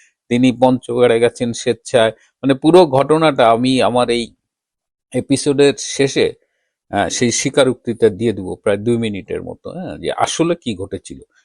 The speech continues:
কিন্তু এই যে সাজানো নাটক, এটা এমনি এমনি এই নাটকটা সাজানো হয়নি। এই সুতরাং,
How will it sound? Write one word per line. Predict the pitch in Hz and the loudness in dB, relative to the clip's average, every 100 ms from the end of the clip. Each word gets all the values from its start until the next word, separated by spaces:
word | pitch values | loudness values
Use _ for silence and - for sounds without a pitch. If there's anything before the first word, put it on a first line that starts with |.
| _ | _
কিন্তু | 113 127 | -6 -4
এই | 131 131 147 | 2 2 2
যে | 147 175 170 _ _ | 2 0 0 _ _
সাজানো | - 123 123 139 151 | -2 2 4 4 4
নাটক, | 151 123 117 - 190 | 2 2 0 -2 -2
এটা | - 107 | -4 -4
এমনি | - 113 120 | -4 -4 -4
এমনি | 120 120 123 107 104 - - | -4 -4 -6 -6 -12 -12 -8
এই | 110 | -6
নাটকটা | 104 98 104 - 120 | -4 -8 -8 -6 -6
সাজানো | - 104 98 85 | -4 -6 -6 -8
হয়নি। | - - 135 - _ _ _ | -16 -12 -12 -12 _ _ _
এই | 98 107 95 | -4 -4 -6
সুতরাং, | - 131 175 170 | -8 0 2 2